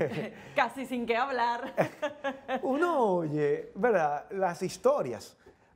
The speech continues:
Speaker 1: Ah, de un cónsul designado de Mao que en tres meses se construyó una casa que vale veinticinco millones de pesos y no tenía que caerse muerto.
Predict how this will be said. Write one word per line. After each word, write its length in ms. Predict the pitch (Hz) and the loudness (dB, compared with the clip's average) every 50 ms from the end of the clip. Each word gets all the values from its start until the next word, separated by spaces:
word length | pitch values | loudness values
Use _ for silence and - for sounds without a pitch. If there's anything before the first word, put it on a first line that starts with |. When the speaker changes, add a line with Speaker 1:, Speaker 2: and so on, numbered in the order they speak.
| - - | -6 -4
Speaker 1:
Ah, 140 | - 233 233 | -2 -2 -2
de 60 | 247 | -4
un 140 | 254 240 208 | -4 -6 0
cónsul 720 | - 240 247 247 240 240 233 226 190 - - 214 208 196 | 2 2 2 2 0 -2 -2 -4 -6 -8 -8 -6 -4 -4
designado 840 | 196 190 196 208 185 190 202 226 226 220 220 214 208 208 202 202 196 | -4 -4 -2 -4 -4 -2 0 0 0 0 0 0 0 0 0 0 0
de 80 | 196 | -2
Mao 580 | 196 196 196 208 214 208 202 196 196 190 190 175 | -2 -2 -2 -2 0 0 0 -2 -2 -2 -4 -4
que 120 | - 185 | -4 -4
en 80 | 180 175 | -2 -2
tres 180 | 190 196 202 196 | -2 -2 -2 -2
meses 540 | 196 202 202 196 190 180 - - 175 160 | -2 -2 -2 -2 -2 -4 -4 -4 -4 -4
se 80 | 139 170 | -4 -6
construyó 340 | 170 175 175 - 175 185 190 | -6 -6 -4 -2 0 0 0
una 220 | 190 196 175 - | 0 -2 -4 -4
casa 500 | - 185 175 - 156 147 - 147 156 156 | -4 -4 -2 -2 -4 -6 -6 -8 -8 -6
que 80 | - 156 | -4 -2
vale 240 | 160 165 165 170 165 | -2 0 0 -2 -2
veinticinco 400 | 165 151 156 143 170 170 - 165 | -4 -4 -4 -6 -6 -4 -4 -4
millones 260 | 160 160 - 233 - | -4 -2 -2 -2 -2
de 60 | - | -4
pesos 360 | - - 165 160 147 127 120 | -2 -2 -2 -2 -2 -4 -6
y 20 | 127 | -8
no 100 | 147 131 | -6 -6
tenía 240 | 156 151 151 151 | -4 -4 -4 -4
que 140 | 131 147 143 | -4 -4 -4
caerse 240 | 151 147 143 - 151 | -4 -4 -4 -6 -6
muerto. 340 | 156 143 135 127 - - | -6 -6 -6 -6 -8 -12